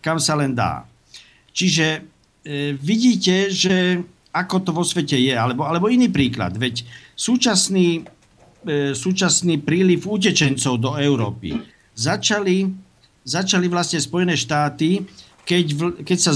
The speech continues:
zamiešali bez súhlasu Bezpečnostnej rady a kohokoľvek do občianskej vojny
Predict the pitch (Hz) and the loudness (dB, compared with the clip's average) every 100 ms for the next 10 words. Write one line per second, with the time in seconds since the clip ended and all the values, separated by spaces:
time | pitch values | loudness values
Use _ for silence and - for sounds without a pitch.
0 | 135 180 202 180 - 170 165 170 143 160 | 2 0 2 2 0 0 -2 -4 -4 -4
1 | 170 - 160 151 147 139 120 143 147 120 | -4 -2 -2 -2 -2 -2 0 -2 -4 -2
2 | 139 120 120 131 147 151 127 117 147 143 | -4 -2 0 0 0 0 0 0 0 0
3 | 143 143 143 175 175 - - - 110 139 | 0 0 0 -2 -4 -16 -20 -10 -2 0
4 | 135 156 180 - 165 147 160 139 143 143 | 0 -2 -4 -2 0 0 0 0 2 2
5 | 123 101 | 2 0